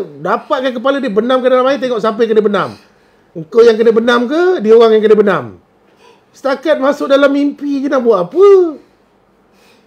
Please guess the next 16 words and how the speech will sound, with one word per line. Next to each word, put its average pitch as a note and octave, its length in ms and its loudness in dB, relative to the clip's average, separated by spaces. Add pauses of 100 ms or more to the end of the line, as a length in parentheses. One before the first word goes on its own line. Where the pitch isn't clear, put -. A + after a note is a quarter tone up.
(180)
Paling A#3+ 320 -4
kuat C4 180 -6
pun C4 120 -8
lemas. A3 440 -4
Dia F#3+ 100 -10
pun A#3+ 120 -4
bangun A#3+ 280 -2
tidur, D4+ 380 -2 (360)
tarik A3+ 220 -4
nafas A#3+ 260 -4
dua B3+ 120 -2
tiga A#3+ 180 -8
kali D4+ 220 0
dah D#4 200 2
okey. A#3 540 -4 (720)
Ha. B3+ 180 -4